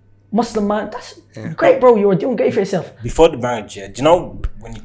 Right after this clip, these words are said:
Speaker 3: before you converted to Islam, yeah, you acted in a certain way, yeah? You had,
Speaker 2: Yeah.
Speaker 3: you had a certain behavior.
Speaker 2: Yeah.
Speaker 3: After Islam,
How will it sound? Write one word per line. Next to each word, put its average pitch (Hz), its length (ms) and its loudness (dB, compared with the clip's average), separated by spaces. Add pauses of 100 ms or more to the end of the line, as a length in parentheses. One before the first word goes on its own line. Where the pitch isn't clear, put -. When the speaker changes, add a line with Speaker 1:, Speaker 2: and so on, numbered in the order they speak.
Speaker 3:
before 123 260 -4
you 117 60 -4
converted 110 460 -12
to - 100 -14
Islam, 104 340 -12
yeah, 95 180 -20 (440)
you 117 160 -2
acted 127 300 -2
in 113 180 -8
a 110 40 -4
certain 120 280 -4
way, 107 220 -12
yeah? 101 200 -16 (360)
You 120 100 -8
had, 131 80 -6
Speaker 2:
Yeah. 131 120 0
Speaker 3:
you 120 60 2
had 139 80 0
a 123 40 -2
certain 131 240 -2
behavior. 113 400 -4 (300)
Speaker 2:
Yeah. 135 260 -2
Speaker 3:
After 139 560 -2 (100)
Islam, 110 480 -6